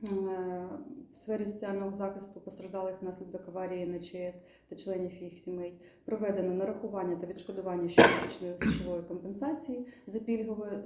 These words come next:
забезпечення продуктами харчування та нарахування та відшкодування одразової компенсації за шкоду, заподіяну здоров'ю, допомоги на оздоровлення громадян, які постраждали внаслідок Чорнобильської катастрофи, на загальну суму сто тридцять вісім тисяч гривень.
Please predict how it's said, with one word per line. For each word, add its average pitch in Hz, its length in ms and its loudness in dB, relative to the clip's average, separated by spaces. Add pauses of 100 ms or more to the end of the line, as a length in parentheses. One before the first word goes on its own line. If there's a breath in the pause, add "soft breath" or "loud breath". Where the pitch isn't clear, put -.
забезпечення 202 580 -2
продуктами 196 540 -4
харчування 190 520 -4 (280 loud breath)
та 190 80 -6
нарахування 220 520 4
та 208 100 0
відшкодування 202 720 0
одразової 202 480 -2
компенсації 202 640 -2
за 190 80 -6
шкоду, 220 300 -4
заподіяну 196 500 -4
здоров'ю, 247 480 0 (320 loud breath)
допомоги 214 460 0
на 196 120 2
оздоровлення 208 500 2
громадян, 226 440 0
які 220 60 -6
постраждали 208 560 -8 (140)
внаслідок 202 460 -4
Чорнобильської 196 600 -4
катастрофи, 196 560 -6
на 190 100 -2
загальну 180 400 -4
суму 277 460 6 (240 loud breath)
сто - 240 4
тридцять 240 380 0
вісім 202 300 -6
тисяч 196 420 -8
гривень. 151 340 -4